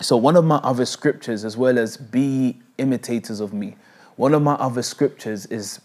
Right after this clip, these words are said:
Proverbs twenty-seven. "Be sure to know the state of your flock." And it's from this scripture, so I'm gonna have to read my, my, my notes to you. But it's from this scripture that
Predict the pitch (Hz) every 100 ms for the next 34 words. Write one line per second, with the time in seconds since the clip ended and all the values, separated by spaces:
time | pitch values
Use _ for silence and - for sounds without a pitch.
0 | - 123 120 110 - - 113 - 123 107
1 | 98 - _ _ _ _ _ 90 113 117
2 | - 135 131 - 113 120 107 110 - 135
3 | 123 - 104 107 - - 113 - - -
4 | _ _ _ _ _ _ _ _ _ _
5 | _ _ _ _ _ - 127 127 - 165
6 | 208 - - 139 - 117 123 123 147 147
7 | 147 120 127 131 113 117 - - 101 117
8 | 113 104 - 92 104 107 104 123 143 -
9 | - - 110 104 82 - _ _ _ _
10 | - 117 - 147 180 165 - 156 - 123
11 | 107 107 92 -